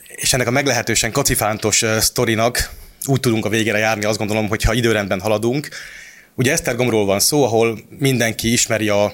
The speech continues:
bazilika látványát, ahogy a táj fölé magasodik a, a Várhegyről.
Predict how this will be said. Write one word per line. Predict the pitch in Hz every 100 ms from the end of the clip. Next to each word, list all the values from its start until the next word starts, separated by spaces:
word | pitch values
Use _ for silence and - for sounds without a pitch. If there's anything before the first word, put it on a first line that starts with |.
| - -
bazilika | 117 123 107 104
látványát, | 98 131 - 117
ahogy | 110
a | 107
táj | 110 110
fölé | - 107
magasodik | 104 101 - 101 101
a, | 98 98 -
a | 92
Várhegyről. | 113 135 131 113 113 107